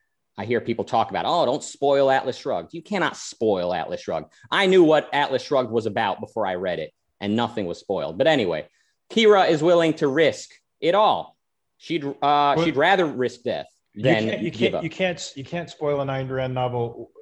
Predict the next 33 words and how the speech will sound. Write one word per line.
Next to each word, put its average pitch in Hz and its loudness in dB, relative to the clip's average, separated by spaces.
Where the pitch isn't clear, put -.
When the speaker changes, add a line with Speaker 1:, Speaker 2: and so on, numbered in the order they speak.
Speaker 2:
uh, 120 -10
because 120 -8
they 117 -4
mostly 120 -6
end 104 -8
heroically, 107 -2
right? 107 -2
I 113 -2
mean, 104 -4
you, 113 -6
you 120 -4
know 131 4
that 117 0
values 120 2
are 107 -10
gonna 104 -6
win, 107 -4
reason's 107 -8
gonna 98 -8
win. 98 -4
Uh, 110 2
but 117 -4
that 139 0
was 127 -4
not 127 -2
necessarily 120 -2
the 107 -8
case 120 -6
in 104 -6
We 107 -4
the 107 -8
Living. 107 -8
So, 95 -6